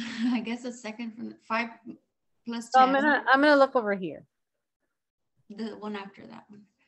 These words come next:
Speaker 2: So, so do you got the magic one, five over five?
Speaker 1: Yes.
Speaker 2: And did you multiply five times one? You got five.
Speaker 1: Yes.
Speaker 2: Five
Speaker 1: Mm-hmm.
Speaker 2: times two, you got ten.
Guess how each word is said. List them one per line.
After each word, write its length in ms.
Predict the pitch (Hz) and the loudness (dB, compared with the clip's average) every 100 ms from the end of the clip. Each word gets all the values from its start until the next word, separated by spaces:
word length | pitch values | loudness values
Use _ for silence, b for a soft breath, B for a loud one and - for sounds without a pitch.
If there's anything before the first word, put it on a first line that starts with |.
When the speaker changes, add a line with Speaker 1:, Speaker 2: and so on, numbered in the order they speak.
| _ _ _ | _ _ _
Speaker 2:
So, 240 | 247 226 - - 190 | 0 0 -2 -14 -16
so 280 | - - 247 | -2 6 6
do 120 | 214 | 6
you 160 | 254 254 | 2 4
got 220 | 254 254 | 6 6
the 80 | 240 | 4
magic 400 | 226 226 220 220 | 4 2 2 -4
one, 220 | - 190 175 | -2 -2 2
five 300 | 214 208 208 | 4 4 2
over 240 | 190 180 | -4 -4
five? 220 | 180 - - _ _ 214 | -4 -6 -10 _ _ -16
Speaker 1:
Yes. 480 | 202 185 - - _ _ _ _ _ _ _ _ _ _ _ _ _ _ _ 208 | -12 -12 -14 -20 _ _ _ _ _ _ _ _ _ _ _ _ _ _ _ -6
Speaker 2:
And 100 | 208 | -4
did 140 | 226 | -2
you 80 | 240 | 4
multiply 580 | 226 240 269 269 254 254 | 4 4 0 4 6 6
five 460 | - 233 233 240 | 6 8 8 6
times 320 | - 240 220 | 0 -2 -2
one? 200 | 208 220 | -4 -4
You 80 | 226 | 0
got 260 | 202 196 190 | 2 2 2
five. 360 | 190 156 165 240 | -2 -2 -4 -8
Speaker 1:
Yes. 120 | 208 - _ _ _ _ _ | -14 -20 _ _ _ _ _
Speaker 2:
Five 300 | - 220 226 | 4 6 4
Speaker 1:
Mm-hmm. 80 | 254 | 2
Speaker 2:
times 300 | 262 240 - | 0 -2 -6
two, 100 | 240 | -6
you 160 | 226 220 | -4 2
got 260 | 208 202 - | 2 2 -2
ten. 300 | 185 - | -6 -6